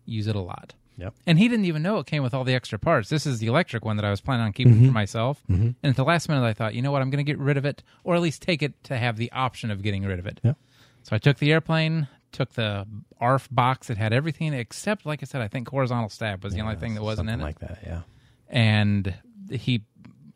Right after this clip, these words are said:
Speaker 1: wanted the fully put together airplane that was sitting on top of the table. And I'm like, "That's
Speaker 2: Oh,
Speaker 1: fine.
Speaker 2: by
Speaker 1: It
Speaker 2: the
Speaker 1: also
Speaker 2: way
Speaker 1: comes with all these parts." And he was extremely happy 'cause he said they might need them.
Speaker 2: <laughs> Yeah.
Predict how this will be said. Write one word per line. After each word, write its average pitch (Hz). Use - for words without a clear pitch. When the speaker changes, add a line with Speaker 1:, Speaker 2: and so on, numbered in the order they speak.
Speaker 1:
wanted 107
the 107
fully 147
put 139
together 123
airplane 123
that 120
was 113
sitting 123
on 107
top 113
of 107
the -
table. 139
And 120
I'm 110
like, 104
"That's -
Speaker 2:
Oh, 143
Speaker 1:
fine. 156
Speaker 2:
by 127
Speaker 1:
It 127
Speaker 2:
the 123
Speaker 1:
also 110
Speaker 2:
way 160
Speaker 1:
comes 190
with 127
all 135
these 117
parts." 143
And 120
he 147
was 127
extremely 135
happy 117
'cause 110
he 95
said 110
they 98
might 98
need 104
them. 123
Speaker 2:
<laughs> -
Yeah. 104